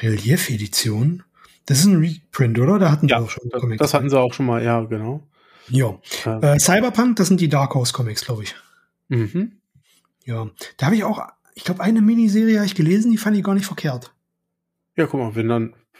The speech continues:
Speaker 2: wenn man's mag, die Welt, also derzeit kriegt man da ja wohl viel, ne? In Netflix
Speaker 1: Ja.
Speaker 2: ist ja auch diese Serie gelaufen.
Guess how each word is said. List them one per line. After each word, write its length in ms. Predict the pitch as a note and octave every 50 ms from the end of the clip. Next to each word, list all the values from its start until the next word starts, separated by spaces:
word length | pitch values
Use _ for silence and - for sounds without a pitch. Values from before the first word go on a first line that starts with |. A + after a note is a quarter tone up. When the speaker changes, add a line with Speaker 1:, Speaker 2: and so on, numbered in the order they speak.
| A#2 A2 B2 _ -
Speaker 2:
wenn 120 | B2+ A#2
man's 200 | A#2+ A#2+ A#2 -
mag, 260 | - A#2 A2 C3+ - -
die 120 | F#3 D#3+
Welt, 220 | D3+ D3+ E3 D#3+
also 160 | C3 B2 A2+ B2+
derzeit 300 | A#2 C#3+ C#3+ - E3 -
kriegt 160 | - F3 -
man 100 | - E3+
da 80 | C#3+ B2+
ja 100 | B2 B2+
wohl 140 | B2+ B2 A#2+
viel, 320 | - - - F3 C3+ G#2+
ne? 240 | G#2+ C#3+ F3 F#3 - _ - - - _
In 80 | - B2+
Netflix 280 | C3+ D3 D3+ D3+ D3+ D#3
Speaker 1:
Ja. 60 | D3 D3
Speaker 2:
ist 100 | - -
ja 60 | D#3 D3
auch 60 | C#3+
diese 260 | - D3 B2+ B2 B2
Serie 420 | A#2+ B2+ C#3+ E3 E3+ F3 E3+ E3 E3
gelaufen. 580 | E3+ E3 D#3 D3+ E3 E3+ - F#3 F#3 F#3 -